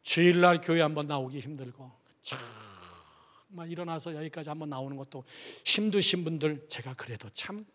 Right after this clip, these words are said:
감사합니다. 잘하셨습니다. 과정이죠. 그러나 조금 더 업그레이드 되어져서 나로 인해서 묶였던 자들이 풀어지는 자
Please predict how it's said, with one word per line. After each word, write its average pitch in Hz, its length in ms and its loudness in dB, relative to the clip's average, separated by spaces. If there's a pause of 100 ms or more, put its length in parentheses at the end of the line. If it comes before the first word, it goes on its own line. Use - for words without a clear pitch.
감사합니다. 143 840 -8 (440)
잘하셨습니다. 185 1000 -2 (480)
과정이죠. 143 800 -10 (1040)
그러나 131 340 2
조금 139 300 -6
더 127 220 -6
업그레이드 196 720 2
되어져서 143 600 -8 (2250)
나로 143 340 2
인해서 135 420 -2
묶였던 202 440 -2
자들이 170 260 -10
풀어지는 135 500 -10
자 - 160 -20